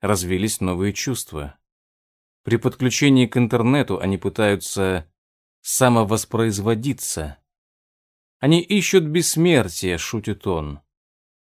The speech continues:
Мой Вася гений. О своих компьютерах он рассказывает как о живых существах.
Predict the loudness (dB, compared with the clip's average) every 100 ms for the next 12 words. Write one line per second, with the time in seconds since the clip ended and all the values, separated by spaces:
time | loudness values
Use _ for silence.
0 | _ -4 -2 -2 0 0 0 -4 -6 -2
1 | -2 -2 -4 -10 _ _ _ _ _ _
2 | -10 -8 0 0 2 2 0 2 0 0
3 | 0 0 0 0 -2 -2 -2 0 0 -2
4 | -2 -4 -4 _ _ _ _ -2 0 0
5 | 0 -2 -6 -6 -6 -4 -2 -2 -4 -14